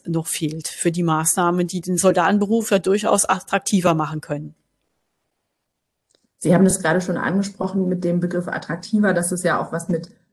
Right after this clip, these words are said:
Speaker 2: Personalgewinnung zu tun hat in gewisser Weise, wie die Bundeswehr auch außen wahrgenommen wird. Ähm, mich würde interessieren, was denn aus Ihrer Sicht Instrumente sind oder auch Programme, Angebote, die es in der Bundeswehr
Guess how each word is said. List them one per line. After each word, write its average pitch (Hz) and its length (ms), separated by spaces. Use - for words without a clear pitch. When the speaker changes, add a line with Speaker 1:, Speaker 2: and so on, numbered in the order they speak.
Speaker 2:
Personalgewinnung 190 840
zu - 140
tun 208 280
hat 196 140
in 190 120
gewisser 185 340
Weise, 175 400
wie 180 340
die 185 80
Bundeswehr 175 500
auch - 80
außen 180 600
wahrgenommen 160 840
wird. 170 580
Ähm, 175 240
mich 180 180
würde 185 200
interessieren, 180 560
was 170 160
denn 175 160
aus - 240
Ihrer 214 240
Sicht 196 400
Instrumente 180 680
sind 190 340
oder 156 360
auch 147 280
Programme, 196 640
Angebote, 185 1080
die 185 500
es - 160
in 175 140
der 175 80
Bundeswehr 160 720